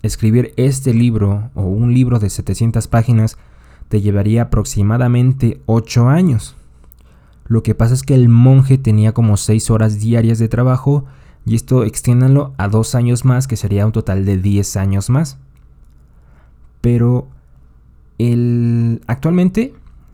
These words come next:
actualmente el, el Codex Gigas o el Códice del Diablo se encuentra actualmente en Suecia. También porque hubo un rollo de que se,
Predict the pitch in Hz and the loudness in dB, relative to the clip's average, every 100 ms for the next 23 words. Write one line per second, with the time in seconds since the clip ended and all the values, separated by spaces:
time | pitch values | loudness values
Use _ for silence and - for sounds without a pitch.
0 | - - - - - 151 156 175 160 107 | -20 -20 -16 -10 -4 -2 0 0 0 0
1 | 101 95 - 110 107 101 117 107 104 - | -2 -6 -2 -2 -2 -2 -2 0 -2 -2
2 | 90 - 98 95 92 92 117 123 110 107 | -4 -2 -2 0 0 2 0 0 0 -2
3 | 95 95 - 123 135 135 - - 104 107 | -4 -4 -2 -4 -2 -4 -4 -4 -2 0
4 | 104 98 92 90 - 139 160 - 95 - | 0 0 0 0 0 0 0 -4 -14 -16
5 | - - _ _ - _ _ - - - | -20 -20 _ _ -20 _ _ -20 -10 0
6 | 113 113 127 - 107 98 98 98 123 143 | 2 2 0 0 0 2 2 0 0 0
7 | - 127 131 120 123 123 117 95 | 0 0 0 2 0 0 -2 -6